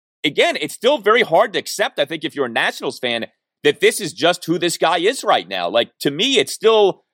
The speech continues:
okay, two thousand nineteen wasn't that long ago. That guy still must exist in some form. Can we see that over the remainder of this season? And,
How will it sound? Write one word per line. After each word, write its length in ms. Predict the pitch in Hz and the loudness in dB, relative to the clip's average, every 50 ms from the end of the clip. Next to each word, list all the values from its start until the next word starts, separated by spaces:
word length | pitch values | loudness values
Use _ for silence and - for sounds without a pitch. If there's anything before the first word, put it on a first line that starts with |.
| _ _ - | _ _ -2
okay, 520 | 175 175 - 240 240 220 143 107 - - _ _ _ - | -2 0 2 4 4 4 4 2 -2 -4 _ _ _ -10
two 100 | - 226 | -6 -2
thousand 280 | 254 269 240 214 190 185 | 0 2 2 0 0 -2
nineteen 320 | 190 208 196 - 196 180 | -4 -4 -4 -4 -8 -6
wasn't 260 | 165 160 139 139 127 143 | -4 -2 -2 0 2 2
that 160 | 156 160 123 | 2 2 2
long 220 | 123 131 170 226 | 2 2 0 0
ago. 380 | 208 139 123 120 120 120 120 _ _ _ _ | 0 2 2 4 4 4 0 _ _ _ _
That 300 | - 160 220 269 202 - | 0 0 0 0 -2 -2
guy 240 | 160 160 180 190 180 | -2 0 0 0 -2
still 320 | - - - 160 196 208 | -4 -6 -4 0 2 2
must 400 | 180 135 123 139 160 - - - | 0 0 0 -2 -2 -2 -4 -8
exist 440 | 131 104 90 - 120 160 180 - - | -12 -12 -10 -4 -2 -2 -2 -2 -4
in 120 | 113 107 | -8 -10
some 240 | - - - 165 160 | -6 -2 -2 -2 -2
form. 520 | - - - - - 254 220 143 127 123 107 _ _ _ _ - | -4 -4 -2 2 2 4 4 4 2 0 -2 _ _ _ _ -2
Can 180 | - 202 170 | -2 -2 0
we 100 | 143 147 | -2 -4
see 380 | 127 - - - - 254 311 330 | -2 0 2 2 4 6 6 4
that 380 | - - 98 - - _ - - _ _ _ _ | 4 2 -2 -4 -6 _ -20 -20 _ _ _ _
over 180 | - 143 107 - | 4 4 4 4
the 80 | 123 120 | 2 2
remainder 480 | 120 131 127 123 123 120 110 101 104 | 2 2 2 2 0 0 0 0 0
of 60 | 98 | 0
this 200 | 90 90 85 - | 0 -2 -2 -2
season? 360 | - 101 90 82 78 82 76 - - _ _ _ _ | -2 -2 -2 -2 -2 -4 -6 -8 -10 _ _ _ _
And, 320 | - 127 131 131 135 123 | 0 2 2 2 0 -4